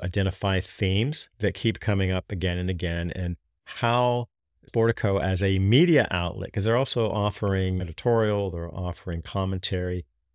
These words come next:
they're trying to frame some of this business activity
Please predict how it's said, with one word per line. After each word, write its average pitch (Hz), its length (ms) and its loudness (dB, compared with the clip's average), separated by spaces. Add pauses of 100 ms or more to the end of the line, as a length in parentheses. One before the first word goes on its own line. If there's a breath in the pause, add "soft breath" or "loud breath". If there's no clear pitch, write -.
they're 87 100 -2
trying 95 360 0
to 87 300 0
frame 90 340 -2
some 95 240 0
of 90 120 0
this 85 140 -4
business 87 440 0
activity 90 720 -2